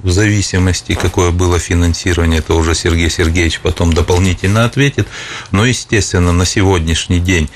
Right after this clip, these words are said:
для устранения аварийных дефектов город Ижевск примет меры. Они там все равно пройдут минимум, это ямочный ремонт, максимум это, то есть, какими-то картами.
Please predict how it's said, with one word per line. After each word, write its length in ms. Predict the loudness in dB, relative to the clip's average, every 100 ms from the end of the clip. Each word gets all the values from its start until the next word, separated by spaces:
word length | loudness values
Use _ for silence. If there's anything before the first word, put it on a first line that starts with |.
| -16 -20 -14
для 400 | -4 -2 0 2
устранения 800 | 0 -4 -2 2 2 2 0 0
аварийных 580 | 2 2 2 0 0 0
дефектов 600 | -2 0 -2 -2 -4 -2
город 340 | -2 0 0 0
Ижевск 300 | 0 -2 -2
примет 400 | 0 0 0 0
меры. 340 | 0 2 0 -2
Они 260 | -2 0 0
там 220 | 0 -2
все 200 | 0 0
равно 260 | 2 0 0
пройдут 440 | 0 0 -2 0
минимум, 580 | 0 0 -2 -2 -2 -2
это 180 | -2 0
ямочный 580 | 2 0 -2 -4 -2
ремонт, 380 | 2 2 0 0
максимум 500 | -2 0 0 0 0
это, 200 | -2 -4
то 140 | -2 -2
есть, 140 | -2
какими-то 420 | -6 -2 0 0 -4
картами. 680 | -4 -4 -4 -4 -4 -4